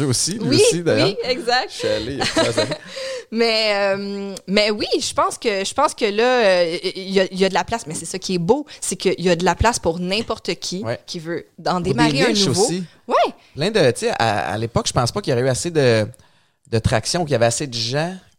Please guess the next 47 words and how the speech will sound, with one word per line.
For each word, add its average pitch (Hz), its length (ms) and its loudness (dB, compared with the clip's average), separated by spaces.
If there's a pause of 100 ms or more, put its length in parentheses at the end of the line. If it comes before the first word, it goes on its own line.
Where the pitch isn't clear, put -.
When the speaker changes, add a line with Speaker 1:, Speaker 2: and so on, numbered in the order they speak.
(120)
Speaker 1:
qui - 140 -14
écoutaient - 360 -8
ou 160 80 -4
qui 123 140 -10
étaient 123 160 -6
familiers 165 680 -4
avec 113 480 -6
l'opportunité, 123 1000 -4
euh, 113 180 2
ou, 110 280 -4
ou - 20 -4
les 113 340 -2
offres 147 160 0
de 120 60 -4
podcast 135 500 -4
qu'il 113 80 -6
y 104 40 -2
avait. 131 240 -8 (140)
Speaker 2:
Ouais. 247 160 -6 (200)
Speaker 1:
Alors 135 200 4
que 143 120 -2
là, 139 180 0
c'était - 260 -6
un 117 140 0
tripeux 123 400 -2
de, 131 120 0
tu - 80 -8
sais, 165 100 0
je 135 80 0
regardais, 110 260 -4
bon, 110 160 -2
Laurent 110 240 -4
Turcot, - 280 -8
il 117 40 -2
y - 20 -2
a 104 40 0
ses, 110 360 -2 (220)
Speaker 2:
Ouais. 220 100 -4
Speaker 1:
son 110 140 -4
podcast 113 400 0
sur, 104 240 -4
euh, 104 300 2
l'histoire, 113 560 -6
tu 110 140 -8
sais, 123 60 -10 (400)
euh, 92 80 -4
décortique - 460 -6